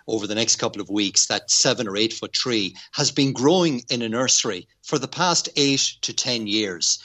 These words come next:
So covid will have no effect on the, the fantastic Irish Christmas trees that come on the market this week every year. And they've been looked after for the last eight to ten years,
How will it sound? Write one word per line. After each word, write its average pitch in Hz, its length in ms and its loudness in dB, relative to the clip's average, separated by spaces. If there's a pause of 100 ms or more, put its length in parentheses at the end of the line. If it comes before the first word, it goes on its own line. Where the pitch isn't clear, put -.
(160)
So 147 240 4
covid 190 480 -2
will 156 100 -4
have 120 220 -10
no 139 320 2
effect - 420 -6 (300)
on 110 260 -2
the, 104 100 -10 (200)
the 107 80 -6
fantastic 123 760 -2
Irish 113 380 0
Christmas - 460 -2
trees 95 380 -2
that 107 140 -4
come 165 200 2
on 160 100 4
the 120 80 0
market 113 480 -2 (420)
this 165 240 4
week 160 380 2 (160)
every 120 280 -4
year. 107 460 -2 (220)
And 165 100 -6
they've 170 220 6
been 120 320 0 (140)
looked 156 260 2
after 139 400 -4
for 123 140 -10
the 104 120 -8
last 120 300 -2
eight 117 220 0
to - 100 -4
ten 110 260 -2
years, 104 560 0